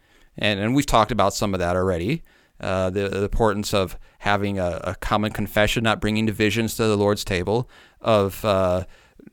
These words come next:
uh, knowing how to examine yourself, and it's not, and also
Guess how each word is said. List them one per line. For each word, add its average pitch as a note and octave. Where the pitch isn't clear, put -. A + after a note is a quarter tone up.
uh, F2
knowing A2+
how G#2
to A2
examine G#2
yourself, A#2+
and G#2+
it's -
not, G#2
and G#2+
also G#2+